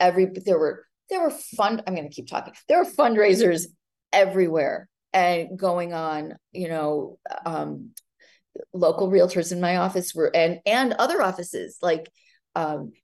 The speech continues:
Engel and Volkers was doing things, and Compass was doing things. All these other realty offices were doing things and donating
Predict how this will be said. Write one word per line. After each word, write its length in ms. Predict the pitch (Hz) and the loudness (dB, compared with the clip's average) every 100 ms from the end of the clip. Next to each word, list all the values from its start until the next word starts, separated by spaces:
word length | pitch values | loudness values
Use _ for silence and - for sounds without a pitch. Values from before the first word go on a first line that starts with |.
| - | -6
Engel 300 | 151 180 202 | -2 0 0
and 120 | 220 | 2
Volkers 460 | 233 269 269 214 190 | 2 4 4 4 4
was 200 | 180 185 | 0 0
doing 540 | 175 170 160 147 - - _ | -2 -2 -2 -6 -14 -18 _
things, 440 | 156 139 131 143 | -4 -4 -8 -10
and 220 | - 151 | -8 -8
Compass 420 | - 269 277 269 208 | -6 -4 -2 -2 -4
was 140 | 190 | -6
doing 160 | 175 180 | -4 -4
things. 160 | - - | -2 2
All 220 | 247 294 | 4 4
these 180 | 302 285 | 2 0
other 200 | 254 233 | 0 2
realty 360 | 226 226 226 | 2 2 0
offices 420 | 185 170 165 156 - _ _ _ - | -2 -4 -6 -10 -10 _ _ _ 0
were 200 | 190 185 | 4 4
doing 380 | 185 196 196 196 | 0 -4 -4 -6
things 360 | 180 170 165 - - | -8 -8 -10 -16 -6
and 380 | 185 175 170 - 185 | -2 -2 -4 -10 -8
donating 640 | 202 185 180 180 170 170 | -2 0 2 0 -2 -6